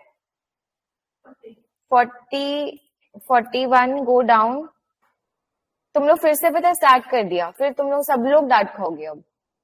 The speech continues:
हाथ नीचे रखो, बेस मोर्टेलिटी कौन सा ले लेंगे?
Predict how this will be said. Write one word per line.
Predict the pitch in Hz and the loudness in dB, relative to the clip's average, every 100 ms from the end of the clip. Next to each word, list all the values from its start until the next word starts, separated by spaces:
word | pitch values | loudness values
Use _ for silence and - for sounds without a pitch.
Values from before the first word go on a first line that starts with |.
| _ _ _ _ _ _ _ _ _ _ _ _ _ _ _ _ _ _ _ _ _ _ _ _ - | _ _ _ _ _ _ _ _ _ _ _ _ _ _ _ _ _ _ _ _ _ _ _ _ -2
हाथ | 240 240 | -2 -2
नीचे | 254 240 | -6 -6
रखो, | 254 233 262 285 _ _ _ _ _ _ _ _ _ _ _ _ - | -8 -8 -12 -14 _ _ _ _ _ _ _ _ _ _ _ _ -4
बेस | 247 285 320 | 0 2 0
मोर्टेलिटी | 320 311 302 294 302 320 | -2 4 4 4 -2 -2
कौन | 320 285 | -2 -2
सा | 294 | -2
ले | 311 302 | -2 -2
लेंगे? | 294 294 311 | -2 -2 -4